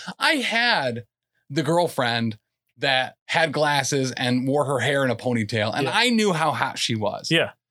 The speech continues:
Speaker 1: But then A M G comes in and they're like, "Hey, take those glasses off. Why don't you let your hair down?" And now
Speaker 2: Right.
Speaker 1: everyone's like, "Whoa, Bullseye's hot?" Bullseye's left me. Bullseye's gone.
Speaker 2: Yeah.
Speaker 1: Bullseye will never be mine again. But I appreciated Bullseye for what they were.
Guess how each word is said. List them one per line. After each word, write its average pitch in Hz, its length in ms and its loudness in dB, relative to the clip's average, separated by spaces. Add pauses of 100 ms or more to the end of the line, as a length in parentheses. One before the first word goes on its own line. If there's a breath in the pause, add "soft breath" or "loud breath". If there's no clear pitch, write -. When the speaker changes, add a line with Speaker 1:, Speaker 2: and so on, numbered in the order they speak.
(260)
Speaker 1:
But 151 220 0
then 214 500 0 (400)
A 226 160 2
M 214 120 0
G 226 260 2
comes 165 360 0
in 143 420 0
and 170 140 -2
they're 175 120 2
like, 156 280 0
"Hey, 180 500 0 (680)
take 156 180 2
those 160 160 0
glasses 143 500 0
off. 95 300 2
Why 165 120 2
don't 160 140 0
you 180 100 2
let 170 180 2
your 175 80 -2
hair 175 260 2
down?" 113 420 2
And 143 100 0
now 165 80 2
Speaker 2:
Right. 180 80 4
Speaker 1:
everyone's 180 280 0
like, 170 140 2
"Whoa, 277 420 2
Bullseye's 208 640 2
hot?" 240 540 0 (500)
Bullseye's 156 520 0
left 131 280 0
me. 101 160 -4
Bullseye's 135 460 0
gone. 113 360 0
Speaker 2:
Yeah. 151 120 2
Speaker 1:
Bullseye 143 200 2
will 123 120 0
never 120 280 2
be 120 140 0
mine 113 240 2
again. 110 260 0
But - 160 -2
I 277 180 4
appreciated 220 760 0
Bullseye 143 400 2
for 117 140 -2
what 143 240 0
they 120 140 0
were. 107 320 0